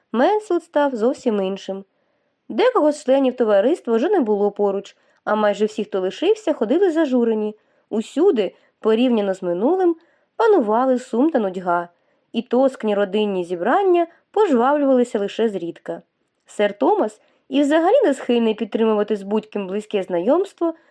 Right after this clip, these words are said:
тепер тим паче уникав такого спілкування, хіба що за одним винятком. Рашфорти були єдиними,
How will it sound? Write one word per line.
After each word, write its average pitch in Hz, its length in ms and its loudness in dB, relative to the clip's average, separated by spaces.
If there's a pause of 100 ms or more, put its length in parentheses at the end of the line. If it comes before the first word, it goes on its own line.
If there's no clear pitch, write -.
(120)
тепер 233 460 0
тим 466 240 2
паче 262 320 0
уникав 233 400 0
такого 220 320 -2
спілкування, 180 800 -2 (260)
хіба 208 380 -2
що 311 200 -2
за 214 140 2
одним 226 260 2
винятком. 190 560 0 (300)
Рашфорти 240 600 0
були 196 220 -2
єдиними, 180 560 -2